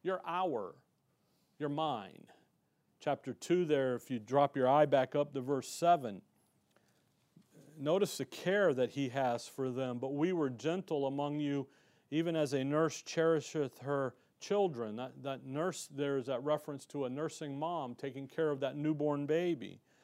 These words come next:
"So being affectionately desirous of you, we were willing to have imparted unto you not the gospel of God only, but also our own souls, because ye were dear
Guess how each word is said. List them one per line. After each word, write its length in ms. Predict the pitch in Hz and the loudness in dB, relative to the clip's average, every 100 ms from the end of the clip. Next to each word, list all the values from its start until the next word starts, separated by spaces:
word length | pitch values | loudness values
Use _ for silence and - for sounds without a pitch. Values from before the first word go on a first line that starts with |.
| _ _ _ | _ _ _
"So 200 | - 160 | 0 2
being 260 | 151 165 151 | 4 2 2
affectionately 680 | - 180 185 - 180 170 | 2 4 4 0 -2 0
desirous 680 | 147 135 143 156 190 190 - | 0 2 6 6 6 4 0
of 200 | 151 139 | -4 -2
you, 300 | 143 139 135 - _ _ _ _ | -2 0 -4 -8 _ _ _ _
we 160 | 143 | 0
were 140 | 160 151 | 2 4
willing 340 | 151 175 175 | 4 4 2
to 100 | 156 | -2
have 260 | 143 156 147 | 0 0 0
imparted 500 | 135 - 165 170 160 | -4 2 4 4 2
unto 220 | 151 143 | 0 0
you 260 | 147 147 139 | 2 2 2
not 360 | 135 165 214 | 2 2 2
the 80 | 175 | 0
gospel 680 | 151 147 147 - - 139 135 | 4 4 4 0 -4 -2 -2
of 140 | 135 | -4
God 280 | 127 139 131 | 0 2 2
only, 520 | 135 160 196 156 127 - _ _ _ _ | 2 0 0 -2 -4 -8 _ _ _ _
but 120 | 131 | 4
also 540 | 139 175 208 - 160 147 | 8 8 6 4 4 6
our 240 | 139 143 | 4 2
own 380 | 165 170 160 135 | 4 2 2 -2
souls, 1120 | - - 175 208 220 143 101 - - - - _ _ _ _ _ | -6 -6 -2 2 4 4 2 -4 -14 -20 -20 _ _ _ _ _
because 340 | 131 165 139 | -6 -2 -2
ye 100 | 143 | -2
were 220 | 165 131 110 98 | 0 0 -2 -4
dear 580 | 143 185 254 247 139 95 | 0 0 2 4 4 2